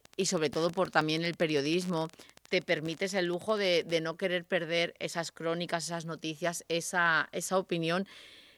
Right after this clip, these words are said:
Eh, ¿qué revierte para ti en, en positivo? Y, y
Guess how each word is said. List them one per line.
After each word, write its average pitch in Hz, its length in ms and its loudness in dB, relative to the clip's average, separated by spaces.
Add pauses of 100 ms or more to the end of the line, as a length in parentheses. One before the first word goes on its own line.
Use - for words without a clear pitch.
(120)
Eh, 165 960 6 (880)
¿qué 214 120 6
revierte 220 480 6
para 214 240 6
ti 202 320 4
en, 190 220 2 (120)
en 190 160 4
positivo? 175 800 2 (380)
Y, 175 460 4
y 160 200 0